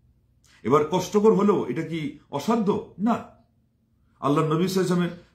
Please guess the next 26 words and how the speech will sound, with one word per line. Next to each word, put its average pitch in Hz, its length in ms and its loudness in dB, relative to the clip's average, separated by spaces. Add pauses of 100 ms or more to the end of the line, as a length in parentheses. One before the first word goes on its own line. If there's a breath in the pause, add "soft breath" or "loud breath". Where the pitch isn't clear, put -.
প্রধান 165 360 2
তিনটি 165 260 -2
কর্মসূচির 156 540 -2
মধ্যে 147 260 -4
একটি 147 180 -4
হলো 180 380 -2
ওয়ুজাক্কিহিম, 151 1000 0 (340 soft breath)
তিনি 170 140 2
তাদেরকে 156 500 -2
আত্মার 135 420 -4
দিক 131 180 -4
থেকে 127 320 -4
পরিচ্ছন্ন 147 520 -2
করবেন। 110 320 -2 (320 loud breath)
তো 117 240 2
আত্মার 147 380 0
দিক 147 160 -4
থেকে 139 160 -4
পরিচ্ছন্ন 131 400 -4
সাহাবা 120 340 -4
ইকরামদেরকে 131 420 -6
করেছিলেন 117 440 -4
অবশ্যই, 170 460 0 (480)
এবং 117 240 0
তারা 143 320 0 (200 loud breath)
পুরা 165 480 0